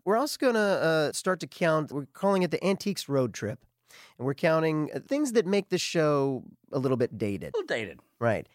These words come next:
Speaker 1: So for this one, do you remember when computer monitors were the size of microwaves? I mean, the
Speaker 2: Right.
Speaker 1: computer they do the research on when they go into the, the library,
Speaker 2: Yeah.
Speaker 1: that one?
Speaker 2: <laughs> I know, and it's like a dot matrix printer.
Speaker 1: Yeah,
Speaker 2: I,
Speaker 1: exactly.
Speaker 2: I got one for you.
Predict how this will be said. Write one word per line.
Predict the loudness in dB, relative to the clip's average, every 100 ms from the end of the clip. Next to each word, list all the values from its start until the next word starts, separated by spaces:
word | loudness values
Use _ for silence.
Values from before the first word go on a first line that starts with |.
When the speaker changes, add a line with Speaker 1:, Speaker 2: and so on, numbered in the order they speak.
| _
Speaker 1:
So | -4 0 0
for | 2
this | 0 2
one, | 0 0
do |
you | 0
remember | 2 2 2 0
when | -2
computer | -4 -8 -6 -2 0
monitors | 0 0 0 -2 -4 -6
were | -6
the | -4
size | -2 0 0 0
of | 0
microwaves? | 2 0 0 0 0 -2 -2 -4 0
I |
mean, | 2 2 0 -12 -20 _
the | -4
Speaker 2:
Right. |
Speaker 1:
computer | -2 -2 0 2
they | 2
do | 2 2
the | 4
research | 2 2 -2 0
on | 2 2 0
when | -2 -2
they |
go | 2 2
into | 2
the, | 0 0 0 -4 _ -12
the | -6 -2
library, | 2 2 2 2 4
Speaker 2:
Yeah. | 2
Speaker 1:
that |
one? | 0 -6 _ _ -2
Speaker 2:
<laughs> | -2 -2 -6 -6 -6 -4 0
I | 2
know, | 2 0
and | -2
it's |
like | -4 -2
a |
dot | 0 0 0
matrix | -2 -4 -6
printer. | -4 -4 0 -2 -4 _ -2
Speaker 1:
Yeah, | 0
Speaker 2:
I, | 0
Speaker 1:
exactly. | 0 0 2 0 2
Speaker 2:
I | 2
got | 2 0
one | 0
for | -2 0
you. | 0